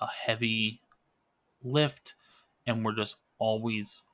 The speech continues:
rolling the rock up the hill. And in some ways, a lot of times with this, you're always pushed, there's always another goal. But how do you measure success when doing internal activism, knowing that,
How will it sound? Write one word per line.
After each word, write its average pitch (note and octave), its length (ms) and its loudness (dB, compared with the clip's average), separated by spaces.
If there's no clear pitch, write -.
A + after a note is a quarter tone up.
rolling G#2+ 420 -4
the G2 80 -4
rock G2 300 2
up G2+ 240 0
the A#2 80 2
hill. G2+ 380 2
And A2+ 100 0
in G#2+ 80 -2
some A#2+ 220 6
ways, G#2 240 4
a G2+ 80 2
lot G#2 260 4
of - 60 -20
times G2 720 -6
with G2 520 -8
this, F#2+ 280 -6
you're F2 100 -6
always G2+ 440 -4
pushed, - 220 -2
there's A#2 100 2
always A#2 220 6
another G#2+ 260 2
goal. G2 380 -6
But - 160 2
how E3 280 10
do F#3 100 2
you C#3 200 0
measure A#2 360 4
success - 720 0
when A2 160 -4
doing G#2 460 0
internal A2 400 2
activism, G2+ 640 0
knowing A2 360 2
that, G2+ 420 4